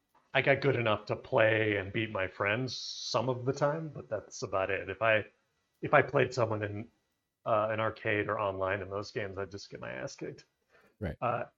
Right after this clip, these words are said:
Speaker 1: so there was also Mortal Kombat one and two. These were big, uh, American-centered hits.
Speaker 2: Yeah.
Speaker 1: Uh, because they were, there was an,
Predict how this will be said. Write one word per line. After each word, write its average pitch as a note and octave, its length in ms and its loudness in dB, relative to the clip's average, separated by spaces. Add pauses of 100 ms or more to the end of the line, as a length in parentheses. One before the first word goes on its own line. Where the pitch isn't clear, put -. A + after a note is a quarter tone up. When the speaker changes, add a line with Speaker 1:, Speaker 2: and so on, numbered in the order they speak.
(420)
Speaker 1:
so - 220 4
there D3+ 100 10
was C#3+ 120 8
also D#3+ 200 6
Mortal C3 340 4
Kombat C#3+ 560 2
one B2+ 220 0
and A#2+ 140 -2
two. E3+ 400 0 (500)
These C3 220 0
were B2+ 100 6
big, B2+ 520 4
uh, A2 520 2 (760)
American-centered G#3 1080 -2
hits. - 500 -2 (220)
Speaker 2:
Yeah. F#3+ 340 4 (120)
Speaker 1:
Uh, A2 380 0 (400)
because B2 320 -2
they B2+ 160 4
were, A#2 640 2
there B2 120 4
was G#2+ 160 2
an, A#2 200 -4